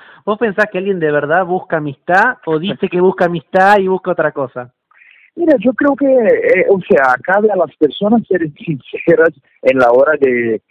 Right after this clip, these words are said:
Speaker 2: eh, u-, usar a Tinder, porque tampoco es para relaciones virtuales, pero sí es para relaciones reales. Ellos solo te conectan virtualmente. Entonces,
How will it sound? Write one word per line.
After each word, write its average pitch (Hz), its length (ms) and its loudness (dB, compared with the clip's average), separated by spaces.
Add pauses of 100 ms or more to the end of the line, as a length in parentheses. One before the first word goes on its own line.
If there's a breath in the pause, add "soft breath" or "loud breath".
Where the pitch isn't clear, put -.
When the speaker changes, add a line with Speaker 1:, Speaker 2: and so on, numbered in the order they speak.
(160)
Speaker 2:
eh, 113 300 2
u-, 131 320 -6
usar 120 280 0
a 110 60 0
Tinder, 196 400 0
porque 139 240 -4
tampoco 139 580 -6
es 165 140 -10
para 127 200 -2
relaciones 117 600 -6
virtuales, 151 460 0 (100)
pero 113 180 -6 (220)
sí 247 300 0
es 127 160 -6 (100)
para 117 400 2 (140)
relaciones 117 600 -8
reales. 110 460 -4 (400 loud breath)
Ellos 143 300 -8 (160)
solo 190 240 -4
te 131 160 -10
conectan 123 520 -6
virtualmente. 110 580 -8
Entonces, 120 340 -12